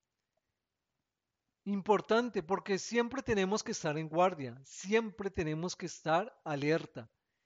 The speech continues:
Dice acá, Su enemigo vino y sembró cizaña entre el trigo y se marchó. Cuando las hojas brotaron y produjeron fruto,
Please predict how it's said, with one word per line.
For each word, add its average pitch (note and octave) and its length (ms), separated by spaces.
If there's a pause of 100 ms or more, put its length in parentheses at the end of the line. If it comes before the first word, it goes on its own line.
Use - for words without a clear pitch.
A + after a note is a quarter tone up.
(540)
Dice A3 300
acá, D3 420 (480)
Su A3 220
enemigo G#3 480
vino G3 420 (680)
y G#3 120
sembró F#3 540
cizaña A3 800 (100)
entre F3 360
el C3 160 (160)
trigo A#3 560 (140)
y F3 100
se D#3+ 180
marchó. C3+ 440 (1160)
Cuando G#3+ 320
las G#3 240
hojas A3+ 300
brotaron F3+ 680
y F3 100
produjeron F3 680
fruto, B3+ 440